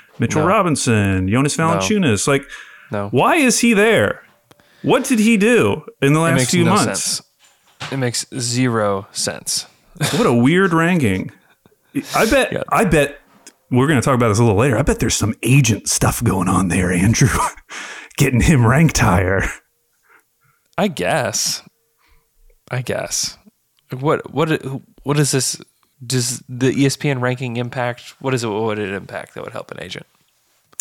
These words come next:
Speaker 1: Uh, we're talking about him. Lowry's on the brain.
Speaker 2: Yeah.
Speaker 1: People are talking about Lowry. <laughs>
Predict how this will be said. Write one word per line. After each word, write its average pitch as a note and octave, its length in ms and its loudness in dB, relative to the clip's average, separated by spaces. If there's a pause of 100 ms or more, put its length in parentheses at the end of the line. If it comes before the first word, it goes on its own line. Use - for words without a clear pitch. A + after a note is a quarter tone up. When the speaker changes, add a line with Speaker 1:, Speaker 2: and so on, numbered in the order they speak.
(140)
Speaker 1:
Uh, A#2+ 180 2
we're A#2 120 2
talking C3+ 300 0
about A2+ 220 2
him. C#3+ 220 -4 (1000)
Lowry's A2+ 400 2
on C3+ 100 2
the C#3 60 0
brain. E3 300 0
Speaker 2:
Yeah. D3 100 -2
Speaker 1:
People C3 240 2
are C3 60 2
talking C3+ 260 2
about D3 200 2
Lowry. F3 600 2
<laughs> D3+ 60 0